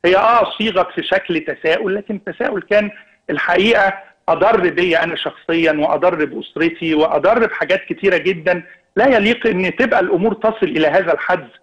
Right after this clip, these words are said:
ده أنا عايز أقول لحضرتك إن زميل آخر له، وهو أيضا،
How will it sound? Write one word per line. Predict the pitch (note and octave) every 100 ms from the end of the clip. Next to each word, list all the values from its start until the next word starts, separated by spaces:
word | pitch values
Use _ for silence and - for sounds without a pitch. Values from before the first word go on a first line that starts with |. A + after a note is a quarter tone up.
| _ _ E3+
ده |
أنا | -
عايز | G3+ A#3
أقول | A3+ A#3+
لحضرتك | G#3 E3+ D3+ G#3 G3+ - -
إن | F#3 E3+ E3 D3+
زميل | E3 F#3 A#3+ G#3+
آخر | A3 G#3 - D3+
له، | D3+ F#3 F#3 F3+ - _ _
وهو | D#3 D#3 D#3+ E3 G#3
أيضا، | G#3+ F3 D#3 D3